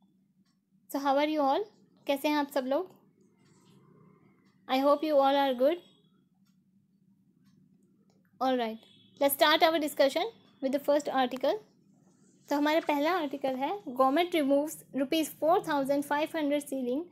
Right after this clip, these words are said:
on covid nineteen test।" तो गवर्नमेंट ने जो कोविड नाइन्टीन टेस्ट के ऊपर जो सीलिंग लगी थी, जो कैप लगी थी फ़ोर थाउजेंड फ़ाइव हंड्रेड रुपीज़ की,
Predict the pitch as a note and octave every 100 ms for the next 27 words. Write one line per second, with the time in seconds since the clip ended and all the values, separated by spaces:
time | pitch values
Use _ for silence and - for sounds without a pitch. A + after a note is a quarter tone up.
0 | _ _ _ C#4+ C#4+ D4 D4 F4 D#4+ C#4
1 | C4 C4+ C4 C4 G#3+ - - _ _ _
2 | _ _ _ _ _ _ _ - D#4 C4
3 | C4+ E4 F#4+ E4 C#4+ D#4+ G#4 _ _ _
4 | _ _ _ _ - B3+ D#4 - C#4 E4
5 | E4+ E4 D#4+ F4+ E4 C#4+ D4+ - _ E4+
6 | D#4 C4 D4 C#4 D#4+ D4+ C4 B3+ E4 C#4+
7 | A#3+ A#3 D4+ D#4 D4 B3 C4 C#4+ A#3+ A#3+
8 | D#4 - C#4+ D4 C4 C4 D4 C#4 B3 C4
9 | C#4+ C#4+ C4 A3+ A3 A3 B3+ F#4